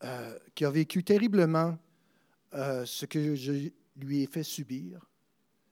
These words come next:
et, euh, qui a, euh, a, pour ces raisons-là, a, a fermé des portes, euh, euh, relationnelles avec moi, avec la famille et, et dans toutes sortes de situations.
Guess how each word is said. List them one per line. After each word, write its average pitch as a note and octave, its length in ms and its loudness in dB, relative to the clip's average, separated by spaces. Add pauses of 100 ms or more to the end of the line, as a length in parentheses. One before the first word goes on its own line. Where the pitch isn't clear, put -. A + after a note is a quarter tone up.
(1600)
et, E3 600 4 (380)
euh, C#3 220 -4
qui - 280 -2
a, D3+ 380 6
euh, C3 260 -4 (760)
a, C#3 160 -6
pour F#3 260 4
ces F#3 140 6
raisons-là, D#3+ 880 6
a, C3 240 -2 (360)
a C3 100 -4
fermé G3 400 2
des E3+ 160 2
portes, F3+ 580 4
euh, C#3 160 -6 (300)
euh, C3+ 100 -4
relationnelles E3 960 4
avec C#3 340 -2 (160)
moi, E3+ 520 6
avec D3 280 0
la C#3+ 120 -2
famille D#3+ 640 -2 (280)
et, D3+ 360 -2
et D3 40 -2
dans C#3 160 -4
toutes - 160 -8
sortes F3 200 0
de D3+ 40 0
situations. D#3 800 -2